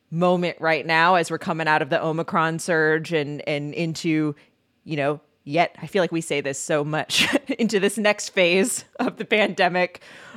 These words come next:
uh, going on three years here. Um, uh, yeah, a lot of, a lot of confusion, a lot of back and forth over this, and just a lot of general strife <laughs> over mask wearing right now in Illinois.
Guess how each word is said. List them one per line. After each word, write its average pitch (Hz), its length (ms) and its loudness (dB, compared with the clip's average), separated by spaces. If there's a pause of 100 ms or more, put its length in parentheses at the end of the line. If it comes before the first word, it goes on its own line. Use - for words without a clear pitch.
uh, 160 460 4 (340)
going 175 260 4
on 165 160 0
three 160 300 -4
years 151 320 -2
here. 139 340 -2 (280)
Um, 139 580 2 (320)
uh, 143 400 0
yeah, 143 280 4
a 127 40 -2
lot 143 200 2
of, 143 200 -2
a 160 80 0
lot 147 180 2
of 147 300 -2
confusion, 208 720 2
a 165 80 4
lot 151 220 4
of 143 380 -2 (400)
back 175 340 4
and 160 120 -4
forth 196 280 4
over 175 280 4
this, 156 320 2
and 151 120 -4
just 147 220 -6
a 147 40 -2
lot 135 240 0
of 135 140 -6
general 131 520 -4
strife - 720 -6
<laughs> - 40 -6
over 160 500 2 (100)
mask 175 420 -2
wearing 139 280 -4
right 139 180 -4
now 127 180 -4
in 127 100 -8
Illinois. 120 500 -10